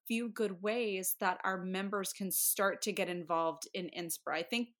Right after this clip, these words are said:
I think they're doing a good job reaching out to their state chapters. That's kind of their comfort zone, but there's so much enriching experience in being involved in the national organization.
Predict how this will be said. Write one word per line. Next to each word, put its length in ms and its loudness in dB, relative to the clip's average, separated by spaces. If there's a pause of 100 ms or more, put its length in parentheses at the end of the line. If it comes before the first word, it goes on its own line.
(160)
I 80 4
think 200 0
they're 100 2
doing 260 2
a 60 2
good 240 -2
job 260 4
reaching 340 -2
out 120 -2
to 100 -4
their 120 0
state 380 -2
chapters. 600 -2 (280)
That's 160 -2
kind 200 2
of 80 -4
their 140 2
comfort 460 -2
zone, 260 0
but 160 -6
there's 320 2
so 720 4
much 400 -2
enriching 500 -2
experience 760 -2
in 180 0
being 160 -2
involved 360 -2
in 80 -6
the 80 -2
national 440 -2
organization. 840 -8